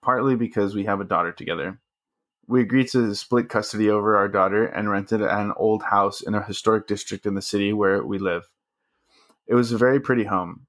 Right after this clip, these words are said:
built in nineteen thirty-five, but kept up very well. I would have my daughter two weeks at a time, and she had a bedroom in the back of the house.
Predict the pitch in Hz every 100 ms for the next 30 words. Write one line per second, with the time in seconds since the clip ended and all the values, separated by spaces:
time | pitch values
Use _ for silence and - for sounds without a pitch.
0 | _ 110 117 120 117 110 117 110 107 104
1 | 92 92 98 - 98 - _ - 135 -
2 | 107 98 95 92 - - _ _ _ _
3 | _ _ _ _ - 120 127 139 147 131
4 | 113 113 117 - - _ _ _ _ _
5 | _ _ - 135 127 120 127 123 - 98
6 | 98 98 104 - 110 110 95 117 113 113
7 | 110 98 90 - 98 113 98 - -